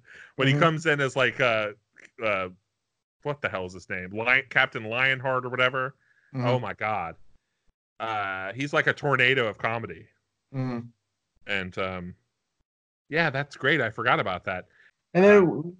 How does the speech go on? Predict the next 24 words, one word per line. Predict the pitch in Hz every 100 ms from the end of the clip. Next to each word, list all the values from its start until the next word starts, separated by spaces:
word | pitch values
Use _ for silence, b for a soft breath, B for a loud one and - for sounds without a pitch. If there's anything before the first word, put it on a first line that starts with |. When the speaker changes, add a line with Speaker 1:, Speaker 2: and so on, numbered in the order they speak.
| 170
Speaker 2:
w-, | 117 165 190
what | 214
I | 220
like | 196 226 233
is, | 175 170
I | 160
mean, | 160
we, | 165 180
we're, | 175 180 165
we'll | 165 180 165 165 165 - _ -
add | 160 147
more | 147 147
to, | 139 131 120
to | 123
Fred | 113 143 139 127
is | 120 117 - _ _ _ _ -
um, | 139 139 131 123 -
<laughs> |
he | - 202
went | 147 208 226
from | 196 151
that | 139 160 147
zany, | 127 127 143 170 160 131 - _ _ _ _ _ _
sweet, | - - - 151 156 196 185 -